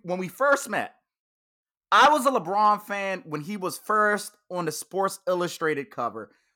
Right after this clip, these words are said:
when he was in high school. I used to watch his games on E S P N two when he was playing for Saint Vincent Saint Mary. I saw the game against Carmelo Anthony when Carmelo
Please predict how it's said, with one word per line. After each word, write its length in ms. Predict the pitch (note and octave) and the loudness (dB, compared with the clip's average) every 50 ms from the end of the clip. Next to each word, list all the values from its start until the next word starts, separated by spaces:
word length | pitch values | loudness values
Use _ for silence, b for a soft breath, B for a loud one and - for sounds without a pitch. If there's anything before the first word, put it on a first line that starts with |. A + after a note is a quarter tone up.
| _ _ | _ _
when 140 | - C#3+ D#3+ | -8 -6 -6
he 60 | E3+ | -4
was 180 | D#3 E3 C#3+ D#3+ | -4 -4 -4 -4
in 80 | D3+ | -4
high 240 | C#3+ D3+ D3 C#3 C3 | 0 2 4 4 2
school. 440 | B2 - - - A2+ G#2+ G2+ G2 - - | 0 -4 -8 -10 -10 -10 -10 -12 -6 -4
I 80 | D#3 D#3+ | -2 -2
used 240 | F#3+ G3 G3 F3+ - | -2 -4 -8 -8 -8
to 60 | E3+ | -6
watch 340 | C3+ C3 E3 F3 F3+ F3 - | -4 0 2 2 2 0 -2
his 140 | F3 D3 | -8 -10
games 360 | A#2+ D#3+ E3 E3 E3 E3 D3+ C#3 | -6 -6 -6 -6 -6 -8 -10 -12
on 100 | C#3 - - | -14 -14 -10
E 140 | F#3 F#3 F3+ | -6 -4 -4
S 140 | E3+ E3+ | -4 -4
P 180 | - - E3 D#3+ | -6 -12 -12 -10
N 120 | D3+ D3 C#3 | -10 -10 -10
two 340 | - - F#3 F#3 F#3+ F#3 - _ _ _ _ _ _ | -10 -12 -10 -10 -12 -12 -16 _ _ _ _ _ _
when 140 | - C#3+ D#3+ | -6 -4 -2
he 80 | E3 F3 | -2 -2
was 140 | D3 D3+ - | -4 -6 -6
playing 280 | - F3+ E3+ E3 D#3+ | -4 -2 -2 -2 -2
for 120 | - - C#3+ | -4 -6 -10
Saint 340 | - - E3 D#3+ C3+ C3+ | -8 -10 -10 -10 -10 -6
Vincent 300 | B2+ D3+ C#3+ - D#3 C3 _ | -6 -6 -6 -6 -10 -14 _
Saint 300 | - - D#3+ C#3 C3 B2+ | -12 -10 -8 -8 -8 -8
Mary. 400 | C#3+ C#3 C3 A#2 G#2 F#2 F#2 - _ _ _ _ _ _ - | -6 -6 -6 -6 -8 -12 -16 -20 _ _ _ _ _ _ 0
I 120 | C#3+ F#3+ | 2 2
saw 280 | G#3 - - A#3 A#3+ A3 | 2 0 0 0 0 0
the 120 | G3+ G3 | 0 -2
game 300 | D#3 F#3 F#3+ F#3+ F#3+ F3+ | -4 -4 -4 -4 -2 -4
against 380 | E3+ D3 C3+ E3+ F3 E3 - - | -4 -4 -2 -6 -6 -6 -8 -8
Carmelo 560 | - - F3+ E3+ E3 F3 G3 G3+ G3 F#3 F#3+ F#3+ | 0 0 2 2 2 2 2 2 2 2 2 0
Anthony 500 | F#3 G3+ G#3+ G#3+ G#3 - D#3+ D3 C#3 C3 b b b b b b b - | -2 -2 -2 -2 -4 -6 -8 -8 -8 -10 b b b b b b b -8
when 140 | E3+ E3+ - | -8 -8 -4
Carmelo 560 | - F#3+ F3 E3+ E3+ F#3 G#3 G#3 G3+ G3+ | 0 2 2 2 2 2 2 2 2 0